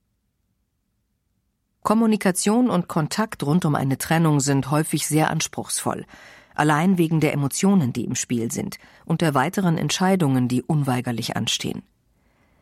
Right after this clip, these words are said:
Wenn Sie sich rund um Ihre Trennung gut verstehen und verständigen können, ist das sehr gut. Wertschätzen Sie das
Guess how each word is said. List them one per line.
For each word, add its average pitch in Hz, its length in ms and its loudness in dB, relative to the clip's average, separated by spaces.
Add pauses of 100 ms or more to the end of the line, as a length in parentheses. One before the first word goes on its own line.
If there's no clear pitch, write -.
(280)
Wenn 185 160 6
Sie 185 140 2
sich 170 280 -2
rund 269 180 2
um 220 160 2
Ihre 175 220 0
Trennung 190 460 4
gut 247 240 -4
verstehen 123 600 0
und 131 160 -4
verständigen 139 640 0
können, 131 420 0 (120)
ist - 200 -2
das - 220 -2
sehr 143 240 2
gut. - 360 -12 (640)
Wertschätzen 160 680 0
Sie 127 140 -4
das - 300 -4